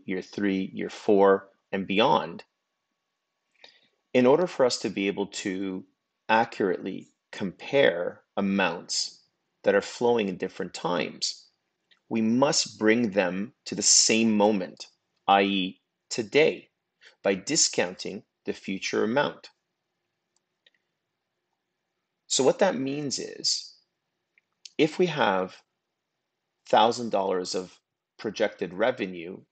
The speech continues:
in year five, we have to recognize that it is not a thousand dollars in terms of today's dollars, in today's value. It's going to be something a bit less.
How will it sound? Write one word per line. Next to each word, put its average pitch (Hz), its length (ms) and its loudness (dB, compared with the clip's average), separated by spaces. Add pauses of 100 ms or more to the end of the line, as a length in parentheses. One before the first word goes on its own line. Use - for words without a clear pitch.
in 101 160 -4
year 95 220 -2
five, 123 680 2 (680)
we 143 80 -2
have 139 220 -6
to 123 100 -4
recognize 98 880 -6 (540)
that - 160 0
it 101 100 -4
is 101 220 -4
not 107 460 -2 (100)
a - 60 -6
thousand 92 500 -2
dollars - 720 0
in 101 120 -8
terms 95 320 -8
of 90 220 -6 (180)
today's 117 520 -2
dollars, - 580 -8
in 98 120 -10
today's 101 720 -4
value. 113 560 0 (640)
It's 151 180 -2
going 131 160 -2
to 117 120 -6
be 101 280 0
something 98 580 -2 (300)
a 104 60 2
bit 95 280 -4
less. - 640 0